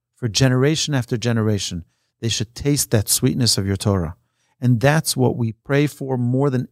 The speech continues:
ever during these three days and on the holiday of Shavuos, preparing ourselves to be worthy of the sweetness of the Torah. There's an old custom that in Jerusalem, the stores would close during these three days. They would, the stores would close. The shopkeepers would all close their stores early.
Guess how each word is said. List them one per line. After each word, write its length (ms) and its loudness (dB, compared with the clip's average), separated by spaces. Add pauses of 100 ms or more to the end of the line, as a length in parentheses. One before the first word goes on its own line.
ever 440 2
during 380 0
these 220 -2
three 260 -6
days 420 2
and 220 0
on 120 2
the 60 0
holiday 400 2
of 120 2
Shavuos, 560 -2 (1160)
preparing 560 -2
ourselves 720 0 (460)
to 120 -2
be 280 0
worthy 760 0 (280)
of 80 -8
the 120 0
sweetness 640 0
of 100 0
the 100 -2
Torah. 340 -2 (2000)
There's 220 0
an 100 0
old 220 0
custom 400 0
that 100 2
in 100 2
Jerusalem, 680 0
the 60 -2
stores 460 0
would 180 -6
close 540 0
during 300 2
these 240 -2
three 240 -4
days. 240 2
They 80 0
would, 180 -2
the 100 -4
stores 380 0
would 140 -6
close. 260 2
The 80 -2
shopkeepers 720 -2
would 100 -2
all 120 0
close 260 -4
their 100 -4
stores 420 -2
early. 380 -4